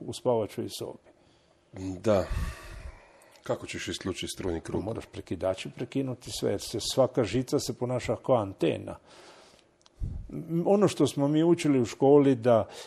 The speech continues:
Speaker 1: je Nikola Tesla otkrićem izmjenična struja, dalekovod i prijenos na veliku daljinu. Odgovor je da, ali dalekovod ne gubi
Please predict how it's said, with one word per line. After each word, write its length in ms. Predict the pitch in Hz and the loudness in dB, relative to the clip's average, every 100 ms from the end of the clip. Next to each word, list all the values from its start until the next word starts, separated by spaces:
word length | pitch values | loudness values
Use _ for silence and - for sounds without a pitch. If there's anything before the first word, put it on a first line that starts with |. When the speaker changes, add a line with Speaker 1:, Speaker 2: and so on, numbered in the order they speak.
| - | -4
Speaker 1:
je 180 | 127 120 | 2 4
Nikola 460 | 120 139 135 127 117 | 4 4 6 4 4
Tesla 500 | 131 123 110 131 120 | 4 4 4 4 2
otkrićem 640 | 117 - 120 113 117 117 | 2 2 4 4 2 0
izmjenična 500 | 113 123 113 - 120 | 0 0 -4 -2 -4
struja, 520 | - 120 113 117 113 | -2 2 4 6 4
dalekovod 840 | 107 110 110 107 - 113 107 107 107 | 6 8 8 6 2 2 2 2 2
i 40 | |
prijenos 540 | - 120 113 110 101 | 2 4 4 2 -4
na 60 | 113 | -2
veliku 420 | 104 104 101 110 | 0 0 0 -4
daljinu. 460 | 98 95 95 92 117 | -2 -2 -2 0 -2
Odgovor 300 | 107 110 101 | 2 0 2
je 180 | 98 90 | 0 -2
da, 340 | 87 92 123 - - - - - | 0 4 4 0 -14 -20 -20 -4
ali 260 | 113 107 | -2 0
dalekovod 840 | 101 127 175 160 131 139 127 113 - | 0 2 4 2 2 2 4 2 -2
ne 280 | 143 120 113 | -4 -2 -2
gubi 680 | 104 113 214 160 107 101 | -2 -2 0 2 0 -2